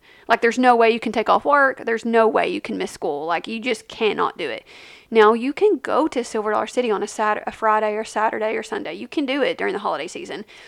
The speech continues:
but you just need to know what you're prepare-, you know, what you're getting involved in. During the holidays, the line to get into the park, the car line,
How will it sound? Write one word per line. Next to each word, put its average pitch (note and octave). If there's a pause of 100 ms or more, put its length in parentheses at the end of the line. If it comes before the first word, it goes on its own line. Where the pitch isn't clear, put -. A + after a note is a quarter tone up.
(100)
but -
you B3
just B3
need C#4+
to D#4+
know A3
what A3
you're A3
prepare-, -
you -
know, A3
what A3
you're A#3
getting A3 (280)
involved A#3+ (220)
in. - (540)
During B3
the D4+
holidays, A3 (520)
the A#3+
line B3+
to C4+
get B3
into B3+
the B3
park, - (420)
the A3+
car A#3+
line, C#3